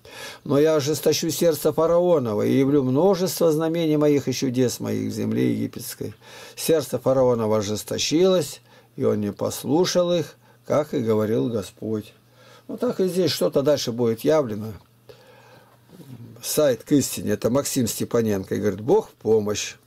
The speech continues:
Добрый плотник. Будем молиться, потому что наше брань не против крови и плоти, но против начальств,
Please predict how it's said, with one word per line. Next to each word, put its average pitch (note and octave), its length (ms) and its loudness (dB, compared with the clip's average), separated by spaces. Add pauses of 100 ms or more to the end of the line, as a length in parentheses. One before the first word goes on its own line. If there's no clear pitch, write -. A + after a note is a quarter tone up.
(640)
Добрый B2+ 360 2
плотник. G#2+ 480 -2 (400)
Будем G#3+ 340 2
молиться, F#3+ 460 2
потому C#3 340 2
что C3 160 0
наше C3 280 0
брань B2 280 2
не A2 160 -2
против F#3+ 640 0 (100)
крови E3 480 2
и - 20 0
плоти, D3+ 540 0
но C#3+ 200 2
против B2+ 420 -4
начальств, C#3+ 720 -2